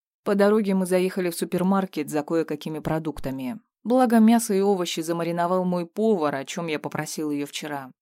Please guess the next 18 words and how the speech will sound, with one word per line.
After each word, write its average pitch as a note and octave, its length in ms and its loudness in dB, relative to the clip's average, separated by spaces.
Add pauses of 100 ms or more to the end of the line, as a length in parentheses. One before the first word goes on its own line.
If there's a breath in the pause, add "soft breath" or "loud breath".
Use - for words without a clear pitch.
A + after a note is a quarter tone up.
(120)
А E3 120 -4
в D#3+ 80 -8
магазине G3 540 2
нужно G#3+ 260 4
было F#3 200 2
набрать F#3+ 420 0
напитков E3+ 680 -6
и - 20 -6
различных D#3 580 -6
нарезок E3 580 -4
для C#3 140 -6
бутербродов. C#3 880 -8 (240)
И, G#3+ 180 -4
конечно, G3 400 0
не F3+ 140 -4
забыть F3 340 -2
про F#3 120 -2
бадминтон. F3+ 800 -2